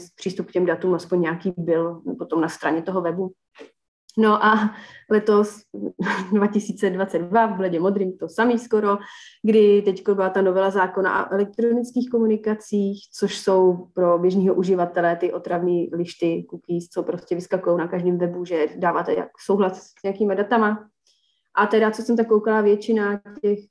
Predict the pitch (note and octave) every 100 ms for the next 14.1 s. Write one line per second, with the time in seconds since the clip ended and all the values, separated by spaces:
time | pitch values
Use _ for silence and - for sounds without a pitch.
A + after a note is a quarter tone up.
0 | _ F#3+ G3 - G3 F#3+ F#3+ F#3 - G#3+
1 | G#3 G3+ G3+ - F#3+ - F#3+ F#3 F#3 F3+
2 | F#3 F3+ F#3 G3 _ - - F#3 _ _
3 | - G#3+ C#4 A#3 B3 B3+ B3 A#3 A3 G#3+
4 | G#3+ - G#3 G3 G3 G3+ G3 F#3+ F#3+ F#3+
5 | F#3 F#3+ F#3 E3+ E3 F3+ G#3 - G3+ F#3+
6 | - _ _ G#3 F#3+ F3+ F3+ F3+ - F3
7 | E3 - E3 E3 D#3+ - E3+ D#3 D#3 -
8 | - - D#3 D3+ - - - - E3+ F3
9 | F3 F3 F3 F3+ G3 G#3 G3+ F#3+ F#3 F#3
10 | F#3 F#3 F3+ F3 E3 E3+ - F3+ E3 E3+
11 | E3 F3 E3 - _ - - E3+ E3 G#3
12 | G3 F#3+ E3+ F3+ - F#3 E3+ E3 E3+ E3+
13 | F3+ F3 E3+ - F3 F3 E3 D#3+ - F#3
14 | F#3